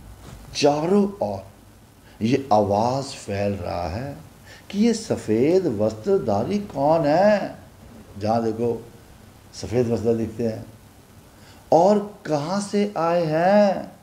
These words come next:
ऐसे। अब चारों ओर फरिश्ते रूप का साक्षात्कार करो। लोग कहेंगे, "ये सफ़ेद कपड़े नहीं हैं, ये तो जी फरिश्ते हैं, ये तो अल्लाह के लोग हैं,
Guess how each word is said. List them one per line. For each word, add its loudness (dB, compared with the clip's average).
ऐसे। 2
अब -2
चारों 2
ओर 2
फरिश्ते 0
रूप 0
का -2
साक्षात्कार -6
करो। -16
लोग 2
कहेंगे, -2
"ये 0
सफ़ेद -2
कपड़े 0
नहीं -2
हैं, 2
ये -2
तो 0
जी 2
फरिश्ते -2
हैं, -8
ये -6
तो -4
अल्लाह 2
के -4
लोग -2
हैं, -12